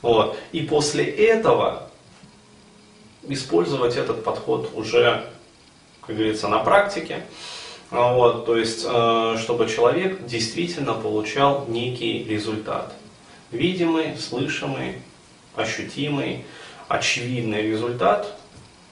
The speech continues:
к которому он хочет вот стремиться и который хочет, по сути, получить. Вот. Ещё раз, то есть, э, я хочу основывать свою работу и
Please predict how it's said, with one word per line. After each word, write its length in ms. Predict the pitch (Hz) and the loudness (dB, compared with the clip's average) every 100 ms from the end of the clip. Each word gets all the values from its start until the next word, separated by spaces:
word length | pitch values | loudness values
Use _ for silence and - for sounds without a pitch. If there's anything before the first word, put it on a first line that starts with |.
| - - - | -20 -20 -6
к 20 | |
которому 580 | 123 127 156 147 110 98 | -2 2 2 2 -2 -6
он 100 | - | -6
хочет 300 | 117 - - | -6 -6 -8
вот 240 | - - - - - - - - - - - - - - - | -8 -8 -10 -18 -20 -20 -20 -20 -20 -20 -20 -20 -20 -20 -20
стремиться 640 | - - 113 180 185 - | -8 -4 -2 -2 -4 -6
и 60 | - | -6
который 340 | - - - | -4 -2 -4
хочет, 380 | - 113 113 - - | -2 -4 -4 -10 -12
по 100 | - | -10
сути, 340 | - 107 - - - | -10 -10 -10 -14 -14
получить. 420 | - - - - - - - - - - | -12 -10 -10 -14 -16 -20 -20 -18 -20 -12
Вот. 280 | 101 101 - | -4 -2 -2
Ещё 260 | - - - | -2 0 2
раз, 300 | - - - - | 4 0 -2 -8
то 80 | |
есть, 300 | - - - - | -8 -8 -12 -14
э, 460 | - 107 107 110 | -10 -8 -6 0
я 140 | 117 120 | 4 4
хочу 540 | 117 - 113 104 - - - - - - - | 2 -2 -2 -2 -4 -10 -18 -20 -20 -16 -6
основывать 600 | - - 123 117 101 - | -4 0 2 2 2 -4
свою 300 | 117 113 120 | -2 0 2
работу 480 | 147 202 220 - 120 | 2 4 2 2 -4
и 320 | 110 104 | -4 -4